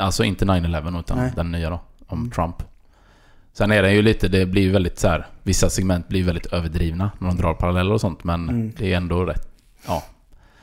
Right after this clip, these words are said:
Speaker 2: Jo, men han är
Speaker 1: Rätt
Speaker 2: ganska,
Speaker 1: mycket
Speaker 2: han är,
Speaker 1: insikt
Speaker 2: han,
Speaker 1: man
Speaker 2: han
Speaker 1: fick
Speaker 2: är
Speaker 1: i.
Speaker 2: ganska bra på att överdriva
Speaker 1: Ja.
Speaker 2: jämförelsen med U S A hela tiden.
Speaker 1: Ja, exakt. Men, eh, det kommer ju f-, alltså,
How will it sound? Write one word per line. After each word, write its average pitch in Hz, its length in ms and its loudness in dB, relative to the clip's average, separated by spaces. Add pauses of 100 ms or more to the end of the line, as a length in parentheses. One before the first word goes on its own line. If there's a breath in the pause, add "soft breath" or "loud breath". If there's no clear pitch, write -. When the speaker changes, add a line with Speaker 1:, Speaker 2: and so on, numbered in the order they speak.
(240 soft breath)
Speaker 2:
Jo, 139 100 -2
men 135 80 2
han 139 200 4
är 139 40 6
Speaker 1:
Rätt 135 120 8
Speaker 2:
ganska, 143 240 6
Speaker 1:
mycket 131 140 4
Speaker 2:
han 143 100 6
är, 131 40 8
Speaker 1:
insikt - 220 4
Speaker 2:
han, - 100 2
Speaker 1:
man - 80 4
Speaker 2:
han 151 60 4
Speaker 1:
fick - 80 4
Speaker 2:
är 139 100 2
Speaker 1:
i. 120 40 2
Speaker 2:
ganska 139 280 0
bra 123 120 4
på 101 80 0
att - 120 -4
överdriva 113 840 2
Speaker 1:
Ja. 120 240 4
Speaker 2:
jämförelsen 117 760 0
med 120 160 0
U 117 100 0
S 110 120 -4
A 120 80 2
hela 110 140 0
tiden. 110 200 -2
Speaker 1:
Ja, 98 180 -2 (140)
exakt. - 380 -6
Men, 101 320 2
eh, 101 160 4
det 101 220 0
kommer 107 200 2
ju 98 60 4
f-, - 240 -6
alltså, 101 360 2